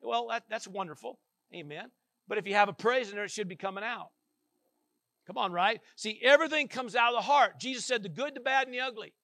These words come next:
all comes out of the heart of man. See, and it's all gonna be based on what you feed it. Now, it goes back again. This is why the head, the heart, the mouth, they all flow together, because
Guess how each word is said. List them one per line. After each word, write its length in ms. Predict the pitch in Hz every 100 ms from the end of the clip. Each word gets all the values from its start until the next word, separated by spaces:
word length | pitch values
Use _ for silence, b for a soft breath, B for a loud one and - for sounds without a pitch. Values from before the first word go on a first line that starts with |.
| _ -
all 140 | 247
comes 240 | 254 254
out 100 | 226
of 60 | 226
the 60 | 196
heart 180 | 226
of 60 | 226
man. 200 | 254 240 - b
See, 120 | -
and 80 | 247
it's 100 | 226
all 260 | 233 262 294
gonna 180 | 311 302
be 120 | 285
based 480 | 185 285 277 254 -
on 120 | 214
what 200 | 233 -
you 80 | 190
feed 260 | - 262
it. 140 | 214 - _ _ _ _ _ _ _ _ _ _ -
Now, 100 | 202
it 60 | 202
goes 180 | 240
back 320 | 147 240 294 262
again. 240 | 247 233
This 100 | 226
is 40 |
why 220 | 240 247 233
the 100 | 185
head, 460 | 233 277 277 277 - _ _
the 100 | 185
heart, 420 | 208 269 269 262 175
the 80 | 185
mouth, 400 | 247 262 240 196 b -
they 80 |
all 220 | 220 262 254
flow 280 | 269 269
together, 360 | 254 214 277 240
because 460 | 220 - 247 233